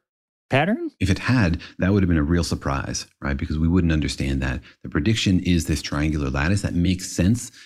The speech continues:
Speaker 2: in terms of, like, minimizing the energy between the electrons. But you never know until you see the thing. Like, is it possible to make it at all? And does it have different properties from what we expect? And so if it had been a different shape, if it had been, like, you know, hexagonal or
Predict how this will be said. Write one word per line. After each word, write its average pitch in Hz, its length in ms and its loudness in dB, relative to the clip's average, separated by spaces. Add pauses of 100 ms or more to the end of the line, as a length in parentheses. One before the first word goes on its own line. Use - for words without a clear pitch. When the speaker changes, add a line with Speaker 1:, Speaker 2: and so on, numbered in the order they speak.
(100)
Speaker 2:
in 78 80 -6
terms 78 240 -4
of, 73 80 -6
like, 73 160 -4
minimizing 78 800 0
the 73 160 -2
energy 80 400 -2
between 78 480 -4
the 73 80 -2
electrons. 90 640 -2
But 82 220 -2
you 110 100 4
never 127 180 2
know 101 380 4
until 85 240 2
you 82 140 2
see - 200 0
the 85 120 -2
thing. 67 220 -8
Like, 67 200 -6
is 82 160 -2
it 95 80 -2
possible 95 340 0
to 85 100 0
make 87 180 0
it - 120 -4
at 76 200 -6
all? 85 420 -2
And 78 220 0
does 90 160 0
it 87 60 -2
have 67 220 -4
different 85 380 0
properties 98 560 2
from 80 220 -2
what 82 180 -4
we 76 160 -2
expect? 87 580 -6
And 80 140 -4
so 82 160 0
if 82 140 0
it - 80 -2
had 107 340 0
been 92 140 2
a 73 80 0
different 78 440 -4
shape, 123 280 0
if 76 60 -2
it 76 40 -2
had 71 100 -2
been, 73 160 0
like, 67 240 -4
you 78 80 -4
know, 71 140 -4
hexagonal 80 720 -2
or 67 260 -6